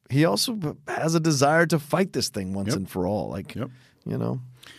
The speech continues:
Speaker 2: Um, again, it's interesting who the heroes are.
Speaker 1: Hmm.
Speaker 2: I mean, in the end, Terry is the hero.
Speaker 1: Yeah.
Speaker 2: But Terry doesn't get to be, have that moment without Dugan, without Joey,
Speaker 1: Right.
Speaker 2: without Edie, without Father Barry.
Speaker 1: Right.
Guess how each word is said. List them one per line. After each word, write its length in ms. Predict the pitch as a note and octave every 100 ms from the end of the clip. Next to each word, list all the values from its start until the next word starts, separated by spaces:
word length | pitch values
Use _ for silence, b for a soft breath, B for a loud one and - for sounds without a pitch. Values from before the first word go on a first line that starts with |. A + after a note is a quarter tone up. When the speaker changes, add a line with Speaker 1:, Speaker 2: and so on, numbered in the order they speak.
| B B B
Speaker 2:
Um, 280 | - G#2+ G#2
again, 340 | A2 D#3+ G#3 -
it's 180 | G#2 -
interesting 420 | C3+ C#3+ C#3 C#3+
who 100 | D3+
the 80 | C3+
heroes 340 | D3+ C#3+ A2+
are. 260 | F2+ D2+ -
Speaker 1:
Hmm. 280 | A2 G#2+ G2+
Speaker 2:
I 40 |
mean, 140 | D#3+ F#3+
in 180 | A3+ C4+
the 160 | B3+ A#3
end, 360 | C4+ A#3 G#3 G#3
Terry 400 | - A3 G#3 F3
is 120 | C3+
the 80 | C3+
hero. 400 | - G3+ - - B B B B B
Speaker 1:
Yeah. 260 | G3+ F#3+ G3
Speaker 2:
But 160 | D3 C3
Terry 320 | D#3+ A#3 A#3+
doesn't 280 | G#3 D#3 A2+
get 200 | B2+ -
to 80 | E3
be, 400 | C#3 B2+ A#2+ -
have 220 | - C3
that 180 | C3 G2
moment 560 | F#2+ C#3 G#3 F#2+ - -
without 300 | G2 A2+ -
Dugan, 360 | C3+ F3 G#2+
without 280 | F2 G#2+ G2+
Joey, 360 | G2+ D#3+ F3+ A#2
Speaker 1:
Right. 140 | A#2
Speaker 2:
without 200 | G#2+ A#2
Edie, 360 | C3 F#3 E3 G#2
without 300 | F#2+ G#2+ A2
Father 240 | C3 C3+
Barry. 440 | C#3 E3 E3+ A2+ D#2+
Speaker 1:
Right. 240 | D#2+ D2